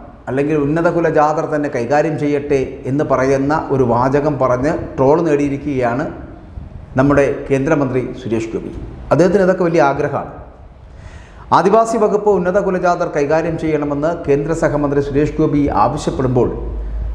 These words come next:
ബ്രാഹ്മണനോ നായിഡുവോ ആ വകുപ്പ് കൈകാര്യം ചെയ്താൽ മാത്രമേ ആദിവാസികളുടെ കാര്യത്തിൽ ഉന്നതി ഉണ്ടാകൂ എന്നാണ് സുരേഷ് ഗോപിയുടെ വാദം.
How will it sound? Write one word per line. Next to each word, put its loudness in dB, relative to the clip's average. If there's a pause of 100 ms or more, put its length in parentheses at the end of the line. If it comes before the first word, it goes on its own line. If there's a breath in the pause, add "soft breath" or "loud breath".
(120)
ബ്രാഹ്മണനോ 4
നായിഡുവോ 2
ആ 2
വകുപ്പ് -2
കൈകാര്യം 2
ചെയ്താൽ 2
മാത്രമേ -4 (380 loud breath)
ആദിവാസികളുടെ 2
കാര്യത്തിൽ 0 (100)
ഉന്നതി 2
ഉണ്ടാകൂ 2
എന്നാണ് -2 (120)
സുരേഷ് -4
ഗോപിയുടെ 0
വാദം. -4